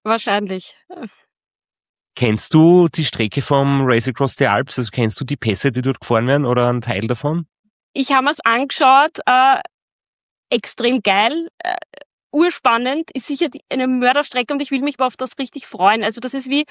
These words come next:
Speaker 1: aufs Rahn, das, auf das fieber ich ja immer hin, weil das ist das erste Rennen und da,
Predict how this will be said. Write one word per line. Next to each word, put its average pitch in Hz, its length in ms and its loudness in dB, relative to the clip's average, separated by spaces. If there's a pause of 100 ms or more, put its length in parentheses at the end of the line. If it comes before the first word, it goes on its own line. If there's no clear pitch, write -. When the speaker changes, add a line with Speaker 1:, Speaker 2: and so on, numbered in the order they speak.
(680)
Speaker 1:
aufs - 340 -4
Rahn, 214 300 0
das, 285 260 -4
auf - 160 -4
das 262 160 -4
fieber 277 360 0
ich 277 100 -2
ja 277 60 2
immer 262 180 0
hin, 254 280 2
weil 226 100 0
das 220 120 -8
ist 240 140 -12
das - 80 -10
erste 240 400 -2
Rennen 233 400 0
und 254 160 -4 (760)
da, 233 140 0